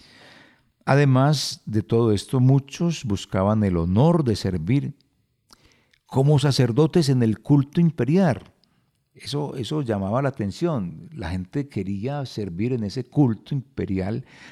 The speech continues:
¿Por qué? Porque esto daba una mejor posición social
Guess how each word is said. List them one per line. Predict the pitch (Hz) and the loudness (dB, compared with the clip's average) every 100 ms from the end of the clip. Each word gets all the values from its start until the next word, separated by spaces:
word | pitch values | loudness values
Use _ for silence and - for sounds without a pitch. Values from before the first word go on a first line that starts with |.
| - | -4
¿Por | - 117 | 0 0
qué? | - 165 | 0 -2
Porque | 120 107 101 92 | -2 -6 -4 -4
esto | - 135 123 | -6 -6 -4
daba | 107 107 | -2 -2
una | 110 113 | -2 0
mejor | 107 76 85 - | -2 -4 -6 -8
posición | 107 87 87 - 123 160 | -8 -8 -10 -8 -4 -2
social | 180 185 - - - - 147 | -2 -4 -6 -12 -14 -12 -14